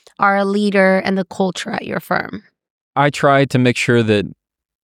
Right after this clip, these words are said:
Speaker 2: at the very beginning, I set the values of my firm right up from the beginning. And so those values would always reflect me and, and my, my personality, just the, the brand, like, the color, the text, all, all of that. I was super,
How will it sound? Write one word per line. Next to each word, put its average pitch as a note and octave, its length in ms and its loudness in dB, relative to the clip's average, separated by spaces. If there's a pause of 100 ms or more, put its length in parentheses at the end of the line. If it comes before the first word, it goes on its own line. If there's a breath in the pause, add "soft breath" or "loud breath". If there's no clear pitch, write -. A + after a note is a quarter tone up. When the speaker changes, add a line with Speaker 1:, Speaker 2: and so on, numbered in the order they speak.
(140)
Speaker 2:
at B2+ 80 -4
the A#2 80 0
very E3+ 180 2
beginning, A#2+ 440 2
I G#2 60 2
set A2+ 200 0
the G2+ 100 -2
values G2 460 2
of - 420 -4 (200)
my G2 120 2
firm G2 320 0
right G2 160 2
up G2 140 0
from G2+ 300 0
the F#2 100 -2
beginning. F#2+ 600 -4 (560)
And F#2 80 -12
so G#2 340 2
those G#2 320 -2
values G#2+ 460 0
would G2 160 0
always G2+ 340 0
reflect G2 380 -4 (120)
me G#2+ 220 -2
and, G#2+ 280 -6 (180)
and G2 160 -4
my, F#2+ 220 0 (340)
my G#2 180 0
personality, G#2+ 800 -2 (480 soft breath)
just - 220 -6
the, - 120 -2
the G#2 140 -8
brand, G#2+ 320 -2
like, G#2 100 -6
the G#2+ 80 -10
color, C#3+ 440 4
the A#2+ 100 4
text, - 460 0
all, G#2 160 2
all G#2+ 240 -2
of F2 100 -4
that. F2 140 -2
I G2 80 0
was F#2+ 120 -6
super, G2 380 -8